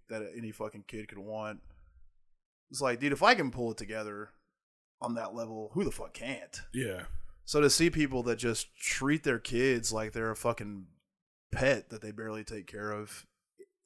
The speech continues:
Speaker 1: I got no comprehension of that.
Speaker 2: Sure.
Speaker 1: And kids are fucking difficult, man. Like, you, you can do, it could be your kid's birthday. They could have gotten everything they wanted, and they'll just find a way to be a shithead that day still.
Speaker 2: Oh, yeah.
Speaker 1: They complain about something.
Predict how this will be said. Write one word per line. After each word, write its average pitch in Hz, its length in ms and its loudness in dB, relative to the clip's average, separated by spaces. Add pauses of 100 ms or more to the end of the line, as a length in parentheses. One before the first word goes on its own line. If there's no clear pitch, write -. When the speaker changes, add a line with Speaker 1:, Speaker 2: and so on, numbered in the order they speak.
(680)
Speaker 1:
I 147 100 4
got 139 220 6
no 123 360 6
comprehension 104 600 -6
of 87 80 -16
that. 95 220 -16 (420)
Speaker 2:
Sure. - 140 -2
Speaker 1:
And 170 80 4
kids 277 200 4
are 226 60 2
fucking 214 320 4
difficult, 147 420 0
man. 123 320 -4
Like, 120 200 -4
you, 233 260 4
you 220 220 2
can 185 240 0
do, 156 340 4 (440)
it 226 100 0
could 247 120 -2
be 208 80 0
your 160 120 4
kid's 143 260 -2
birthday. 110 460 -4
They 117 120 -6
could 127 120 -6
have 120 80 -2
gotten 113 280 2
everything 151 380 4
they 127 80 2
wanted, 107 340 -4
and 110 140 -8
they'll 127 100 2
just 117 160 -6
find 113 220 -2
a - 20 -6
way 113 120 -8
to 110 60 -10
be 107 120 -14
a 95 60 -12
shithead 104 440 -8
that 90 200 -16
day 92 160 -18
still. 139 320 2
Speaker 2:
Oh, 170 40 2
yeah. 180 140 4
Speaker 1:
They 180 80 6
complain 143 400 2
about 143 240 0
something. 139 500 -4